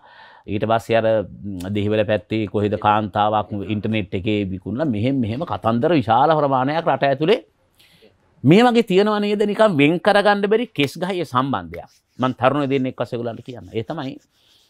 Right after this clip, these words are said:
ලිංගිකත්වය, සෙක්ස් කියන එක හරි, ප්‍රේමය, හරිද? මේ වගේ සීමා මොනවද?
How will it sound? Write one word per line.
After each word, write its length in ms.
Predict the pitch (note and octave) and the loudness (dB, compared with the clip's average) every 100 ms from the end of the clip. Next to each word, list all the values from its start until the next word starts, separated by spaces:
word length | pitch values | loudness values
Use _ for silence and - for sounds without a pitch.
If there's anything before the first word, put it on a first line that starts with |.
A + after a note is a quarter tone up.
| _ _ | _ _
ලිංගිකත්වය, 840 | A2 B2 C#3+ E3 F3 F3+ - G3 A3 - _ _ _ _ _ _ _ _ _ _ _ _ _ _ _ _ - - | 0 4 6 4 4 2 2 2 0 -2 _ _ _ _ _ _ _ _ _ _ _ _ _ _ _ _ -20 -20
සෙක්ස් 320 | - G2+ - | -8 -8 -6
කියන 220 | - B2+ | 0 2
එක 120 | C#3 C#3 | 2 2
හරි, 260 | C#3+ E3 - _ _ _ _ _ | 2 0 -4 _ _ _ _ _
ප්‍රේමය, 360 | B2 C#3 D#3+ F#3 C4 - _ _ _ _ _ - | 6 8 8 4 2 -6 _ _ _ _ _ 0
හරිද? 200 | D#3 F#3 | 2 4
මේ 160 | E3 E3+ | 4 4
වගේ 160 | G3+ G#3 | 4 0
සීමා 460 | - A3+ G3 C#3+ | 2 4 6 4
මොනවද? 420 | A#2 G2+ F#2 E2+ | 2 -2 -8 -12